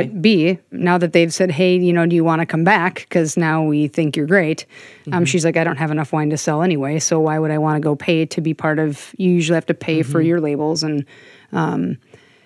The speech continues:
Speaker 1: and also play by their rules, et cetera.
Speaker 2: Right.
Speaker 1: And she, you know, I don't know, um, offhand if the rule book says you can make the wine in clay and you cannot use any sulfur, et cetera. But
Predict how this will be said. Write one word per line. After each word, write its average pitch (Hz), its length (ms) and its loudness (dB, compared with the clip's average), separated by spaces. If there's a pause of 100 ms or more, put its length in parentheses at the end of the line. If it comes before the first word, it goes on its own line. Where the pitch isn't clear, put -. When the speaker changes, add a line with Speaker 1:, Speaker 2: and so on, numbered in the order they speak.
(300)
Speaker 1:
and 170 420 0
also 170 260 0
play 170 200 0
by 160 160 0
their 165 160 2
rules, 156 600 -2
et 180 120 -6
cetera. 180 280 0
Speaker 2:
Right. 165 80 2
Speaker 1:
And 151 120 0
she, 160 480 0 (180)
you 151 100 -6
know, 151 320 -4
I 160 80 -4
don't 160 200 -4 (140)
know, 170 520 0 (360)
um, 170 220 -2
offhand 170 500 0
if 170 140 -2
the 175 80 -2
rule 175 180 2
book 170 220 -2
says 170 280 -2
you 170 120 -2
can 165 160 -2
make 151 180 -4
the 160 80 -4
wine 156 240 -2
in 170 140 -2
clay 165 380 0
and 147 180 -2
you 143 80 -2
cannot 143 420 -4
use 170 180 -2
any 175 200 0
sulfur, 165 480 -2
et 143 100 -6
cetera. 208 380 0
But 165 240 0